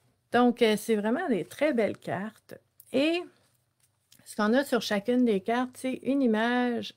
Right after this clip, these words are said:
une thématique et une proposition de réflexion. <laughs> Les auteurs, là, ils trouvent, ils trouvent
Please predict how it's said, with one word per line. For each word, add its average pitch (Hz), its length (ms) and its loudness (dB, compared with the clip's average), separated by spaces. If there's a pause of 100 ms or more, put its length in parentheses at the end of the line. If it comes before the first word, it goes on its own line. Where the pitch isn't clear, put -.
une 247 180 4
thématique 247 800 -2 (200)
et 247 400 2 (840)
une 196 200 0
proposition 254 1400 -2 (180)
de 196 140 -8
réflexion. - 880 -10
<laughs> - 600 -14
Les 220 200 0
auteurs, 247 560 2
là, 220 120 2
ils 214 120 0
trouvent, 214 300 -2
ils 202 140 0
trouvent 226 320 -4